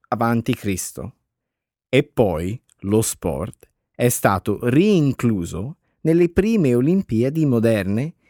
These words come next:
in Atene nel milleottocentonovantasei.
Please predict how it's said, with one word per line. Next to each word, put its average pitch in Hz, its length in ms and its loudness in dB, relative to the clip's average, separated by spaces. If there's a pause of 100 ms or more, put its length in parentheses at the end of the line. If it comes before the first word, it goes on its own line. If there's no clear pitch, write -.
(200)
in 131 340 2
Atene 117 680 -2 (420)
nel 127 340 2 (340)
milleottocentonovantasei. 113 2500 0